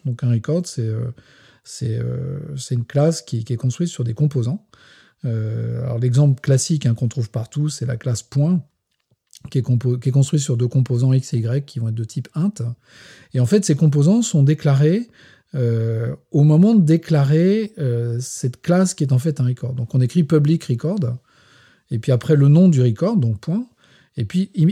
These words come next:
immédiatement entre parenthèses, donc avant l'accolade ouvrante, les composants dans un certain ordre, avec des noms et avec, euh, des types. Donc int x, virgule, int y, virgule, int z, si je veux un point à trois dimensions.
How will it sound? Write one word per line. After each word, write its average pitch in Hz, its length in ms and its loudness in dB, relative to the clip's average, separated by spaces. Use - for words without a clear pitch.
immédiatement 175 460 6
entre 151 180 2
parenthèses, 139 480 0
donc 127 200 0
avant 175 240 2
l'accolade 139 340 2
ouvrante, 160 440 -4
les 156 160 4
composants 160 640 2
dans 147 340 2
un 151 60 2
certain 139 360 0
ordre, 156 520 0
avec 139 260 2
des 127 140 2
noms 190 400 2
et 147 140 0
avec, 160 360 -2
euh, 123 140 -2
des 127 120 -4
types. - 260 -14
Donc 113 240 -2
int 135 160 4
x, 180 460 -2
virgule, 120 500 0
int 131 80 2
y, 127 320 -4
virgule, 135 420 -4
int 123 160 2
z, 123 360 -6
si - 220 -12
je 117 80 -10
veux 127 80 -6
un 127 80 -6
point 131 280 -8
à 127 40 -8
trois 127 180 -8
dimensions. 123 420 -6